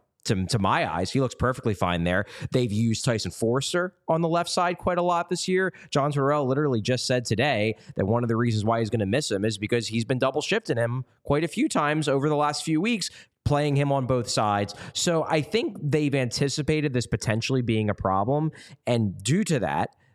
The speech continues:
they've been training some guys like Tippett, like Forrester, to be able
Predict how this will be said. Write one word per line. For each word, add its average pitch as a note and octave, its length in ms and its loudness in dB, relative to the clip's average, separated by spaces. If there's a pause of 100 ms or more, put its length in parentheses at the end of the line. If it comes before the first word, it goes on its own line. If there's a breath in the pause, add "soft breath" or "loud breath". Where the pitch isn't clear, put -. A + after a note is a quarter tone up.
they've B2 340 0
been C3+ 160 0
training A2 440 0
some D3 160 -2
guys G#2 400 0
like B2 160 0
Tippett, F#2 320 -2
like A#2 180 0
Forrester, F#2 480 -2
to - 160 -2
be B2 200 0
able C#3+ 360 -2